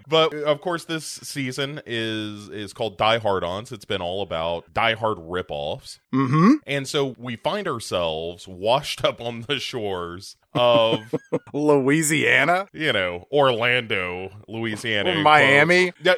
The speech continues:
Speaker 1: it,
Speaker 2: Or
Speaker 1: th-, a lot of this was filmed in Orlando, uh, because <laughs> that's where Wesley Snipes lived.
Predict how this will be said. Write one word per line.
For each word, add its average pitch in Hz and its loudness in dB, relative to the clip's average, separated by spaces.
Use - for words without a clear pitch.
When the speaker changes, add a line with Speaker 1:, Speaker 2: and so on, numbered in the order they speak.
Speaker 1:
it, 170 -6
Speaker 2:
Or - -4
Speaker 1:
th-, 151 -2
a 147 2
lot 202 2
of 196 -4
this 190 -4
was 147 -6
filmed 120 -2
in 113 -4
Orlando, 80 -6
uh, 92 -4
because 98 -6
<laughs> - -20
that's - -6
where 107 -8
Wesley 101 -10
Snipes 104 -8
lived. 78 -12